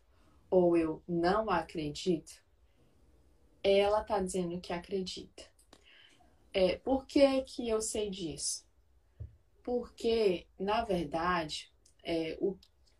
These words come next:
se ela tá conseguindo tanta coisa,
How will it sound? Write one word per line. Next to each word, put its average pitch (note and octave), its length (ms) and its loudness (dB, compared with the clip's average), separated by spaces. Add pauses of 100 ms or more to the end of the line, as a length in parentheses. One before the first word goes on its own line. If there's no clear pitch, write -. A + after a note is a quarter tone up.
(640)
se - 300 -4
ela B3 240 4
tá A3+ 200 -2
conseguindo F3+ 600 -4
tanta A3 420 0
coisa, D#3 680 -2